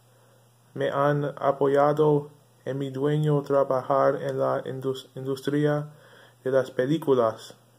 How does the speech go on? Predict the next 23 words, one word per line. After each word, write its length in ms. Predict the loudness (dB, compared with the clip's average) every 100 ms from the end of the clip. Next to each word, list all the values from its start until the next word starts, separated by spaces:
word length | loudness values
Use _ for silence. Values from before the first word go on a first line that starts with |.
| _ -2
También 480 | 0 2 2 0 2
yo 160 | 0 0
he 180 | -2 -4
ido 480 | -8 -4 -2 -2 -2 -12 -20 -20 -8
a 100 | -6
una 260 | -4 -2 -2
universidad 1080 | -4 -2 2 2 0 -4 2 4 2 0 -16 -10
donde 560 | -2 -2 0 -4 -4 -10 -10
yo 400 | -2 0 0 0
aprendí 680 | -2 -2 -4 -4 -2 -2 -2 -12 -20 -4
algunas 480 | -2 0 0 -2 0
cosas 440 | 2 2 2 -4
sobre 340 | -2 -4 -2 -2
la 200 | -2 -4
industria 720 | -6 -8 -4 -2 0 -2 -4 _ _ _ _ _ _ _ _
y 160 | -4 2
yo 320 | 4 2 -2 -10 0
puedo, 480 | 2 4 2 2 -4 -20 _ _ _ _ _ _ -12
eh, 200 | -8 -4
yo 200 | 0 2
puedo 340 | 2 4 2
que 240 | 2 0 0
contu-, 520 | -4 -6 -6 -8